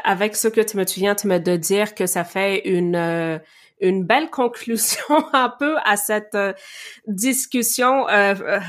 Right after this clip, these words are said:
face à ce thème-ci. C'est sûr qu'il n'y a pas, euh,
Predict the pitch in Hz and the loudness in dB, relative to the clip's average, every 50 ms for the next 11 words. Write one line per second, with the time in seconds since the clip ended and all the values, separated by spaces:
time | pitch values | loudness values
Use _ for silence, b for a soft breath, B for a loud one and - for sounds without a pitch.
0 | 208 190 165 - - 214 214 - - - - 196 190 - 202 185 185 - 190 180 | -6 -8 -4 -2 0 0 0 0 0 0 0 0 0 -2 -4 -4 -4 -2 -2 0
1 | 180 185 - - - - 254 285 302 294 - - 220 208 214 - - 262 269 262 | 0 0 0 0 0 0 0 0 0 0 2 2 2 2 2 0 0 0 0 0
2 | 262 - - - 208 214 220 214 - - 196 180 185 180 180 170 165 - - - | -2 -4 -4 0 0 2 2 0 -2 -2 -2 -2 0 0 0 0 -2 -2 -2 -2
3 | 196 202 202 208 202 196 - - 175 165 160 160 160 156 156 151 151 151 151 151 | 0 2 2 2 0 0 -2 -2 -2 -2 -2 -2 -2 -4 -4 -6 -6 -6 -8 -8